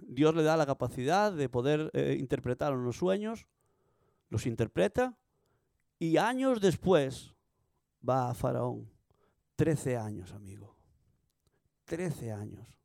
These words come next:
Moisés, cuarenta años. Que Dios forme su carácter en ti no es una cosa automática. Esto es como ir a la facultad. Tiene sus cursos,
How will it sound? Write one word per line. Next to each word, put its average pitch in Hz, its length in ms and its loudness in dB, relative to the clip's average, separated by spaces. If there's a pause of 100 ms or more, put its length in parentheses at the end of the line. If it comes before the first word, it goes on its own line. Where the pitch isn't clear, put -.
(1300)
Moisés, 143 480 2
cuarenta 135 680 2
años. 104 420 -4 (1120)
Que 151 140 2
Dios 202 200 4
forme 180 360 2 (120)
su - 220 -6
carácter 139 440 0
en 123 140 -2
ti 120 260 -2
no 135 120 0
es 143 80 -2
una 135 160 -2
cosa 131 240 -2
automática. 113 840 -4 (640)
Esto 190 160 2
es - 80 2
como 156 260 6
ir 170 140 6
a 135 60 6
la 120 80 2
facultad. 110 560 -2 (500)
Tiene 147 220 -2
sus 127 240 -4
cursos, 147 600 -4